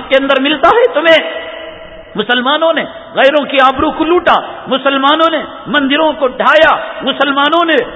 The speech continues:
اسلام کی لہر چلانے کے لیے علاقوں کے، علاقوں کے لوگوں کو گاجر اور مولی کی طرح کاٹا، ان کی عورتوں کی آبرو کو لوٹا۔ گجرات کی تاریخ کیا کہتی ہے؟ کتنی مسجدوں کو مسمار کیا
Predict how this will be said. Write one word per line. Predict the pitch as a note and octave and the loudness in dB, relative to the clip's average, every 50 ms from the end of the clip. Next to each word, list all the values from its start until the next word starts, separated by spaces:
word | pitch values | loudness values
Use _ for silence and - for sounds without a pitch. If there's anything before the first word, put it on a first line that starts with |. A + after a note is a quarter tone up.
| - - - | -14 -8 -8
اسلام | A#3+ - - B3+ C#4 D4 D4+ C#4+ C4+ C4+ | -8 -8 -2 2 2 2 2 2 -2 -4
کی | C4+ | -4
لہر | C4+ C4+ C4+ - C4+ C4 - - | 0 0 2 2 2 0 -2 -2
چلانے | B3+ C4 C4+ C4 C4 C#4+ D#4+ | 0 2 2 2 2 2 0
کے | D#4 D#4+ D#4+ E4 | 0 0 0 0
لیے | E4+ E4+ F4 D#4+ B3+ - - - - - - | 2 2 2 2 2 0 -2 -10 -14 -4 -2
علاقوں | G#3 - C4 C4 - - C#4+ D4+ C#4+ | 0 4 4 4 4 2 0 0 0
کے، | - C#4+ C#4+ | -2 -2 -2
علاقوں | C#4 C4+ C#4 C#4 C4 - D4 D#4 D4 | 0 2 2 2 2 2 0 0 0
کے | - C#4+ B3+ | 0 -2 -2
لوگوں | B3+ A#3+ A3 C4+ E4+ E4+ E4 | -2 -2 -2 0 0 0 2
کو | - C#4+ A3+ - - - - - - | 4 2 2 2 0 -6 -12 -10 -2
گاجر | - A#3 C4+ C#4+ - D#4 E4 D4+ | 2 4 4 4 4 4 2 2
اور | - - - - - - B3 C4 | 0 -4 -8 -6 0 2 2 2
مولی | B3 B3+ D4 D4+ D4+ D#4 E4 | 2 2 2 2 2 2 0
کی | E4 D4+ D4+ | 0 0 -4
طرح | - D4 D4 D4 D4 C#4 D4 | -2 0 2 2 0 0 0
کاٹا، | C#4 C#4 D4+ D4+ D4+ E4+ E4 C4+ - - - - - | 2 2 2 4 4 4 4 2 0 -4 -10 -8 -4
ان | G#3 C#4 D4 | -4 -4 -2
کی | - D4 D4 | 0 2 4
عورتوں | C#4+ D4 C#4+ D4 C#4+ - D4 D4+ | 4 6 6 4 4 2 0 0
کی | D4 - D4 C#4+ | 0 0 2 2
آبرو | C#4+ D4 D4 D#4 D#4+ D#4 | 2 2 2 2 0 0
کو | D#4 D#4 | 2 0
لوٹا۔ | D4+ D4+ E4 E4 E4 D#4 D4 A#3+ - - - - - - G3 | 0 2 2 2 4 4 4 4 2 -2 -8 -12 -8 -6 -4
گجرات | B3 F#3 B3+ C4+ C#4+ D4+ C#4 - - | -2 0 2 4 4 4 2 0 -2
کی | - C#4 | -6 -6
تاریخ | - - - C#4+ C#4+ D4 D4+ D4 C4 - - - | -2 2 4 4 6 6 4 0 -2 -4 -8 -2
کیا | - E4 D#4+ D#4+ D#4+ | 2 4 4 4 4
کہتی | D#4+ C#4+ C#4 C#4+ E4 E4+ E4+ | 4 2 2 2 2 2 4
ہے؟ | D4+ D#4+ E4 D#4+ C#4 A3+ - - - - - - - - | 6 8 8 8 6 4 0 -4 -6 -8 -10 -12 -12 -4
کتنی | - D#4+ E4+ E4+ D4+ D#4+ E4 | -4 -2 -2 0 0 0 0
مسجدوں | D#4 D4+ D4 A3 A#3 D4+ D4+ D4+ D4 | 0 0 -2 -2 -2 0 0 0 -2
کو | D4+ D4 C#4+ C#4 | 0 -2 -2 -2
مسمار | C#4 C4+ C4 - B3+ C#4 C#4 C#4 C4 - | -2 -6 -6 -6 -2 2 2 2 2 2
کیا | - A3 C4 C4 B3+ | -2 -2 0 2 2